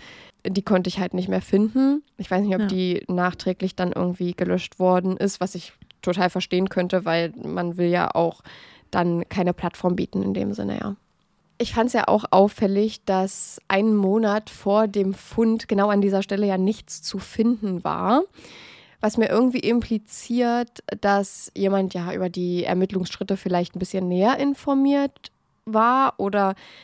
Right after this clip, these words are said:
Speaker 1: dass eben bekannt war, dass dort schon gesucht wurde und der Täter sich dann gedacht hat, okay, dann werden die da wahrscheinlich nicht ein zweites Mal suchen, beziehungsweise nicht so zeitnah, ähm,
Speaker 2: Hm.
Speaker 1: und das dann als Ablageort für die Leiche gewählt hat.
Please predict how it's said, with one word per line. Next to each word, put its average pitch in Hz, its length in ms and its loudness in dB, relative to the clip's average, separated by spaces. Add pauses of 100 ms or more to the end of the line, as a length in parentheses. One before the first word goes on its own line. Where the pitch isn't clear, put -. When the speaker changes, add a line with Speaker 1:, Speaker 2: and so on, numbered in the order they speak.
(120)
Speaker 1:
dass 202 140 0
eben 196 200 2
bekannt 202 400 -2
war, 220 80 4
dass 190 320 -2
dort 196 300 0
schon 196 240 2
gesucht 190 440 -2
wurde 202 480 2 (220)
und 190 260 2
der 185 140 2
Täter 185 280 -2
sich 185 120 -4
dann 185 220 0
gedacht 185 260 -2
hat, 185 100 -6
okay, - 200 -4
dann 170 160 0
werden 170 140 0
die 175 60 2
da 170 120 2
wahrscheinlich 175 340 -4
nicht 190 140 -6
ein 180 60 -8
zweites 185 340 -2
Mal 180 140 0
suchen, 185 280 -2
beziehungsweise 180 480 0
nicht 180 160 -2
so 180 140 0
zeitnah, 196 720 0 (640)
ähm, 180 300 4
Speaker 2:
Hm. 175 80 -2
Speaker 1:
und 196 140 2
das 190 160 2
dann 190 160 0
als - 200 -4
Ablageort 180 680 -2
für 180 400 -2
die 175 140 -6
Leiche 175 480 -2
gewählt - 420 -8
hat. - 300 -16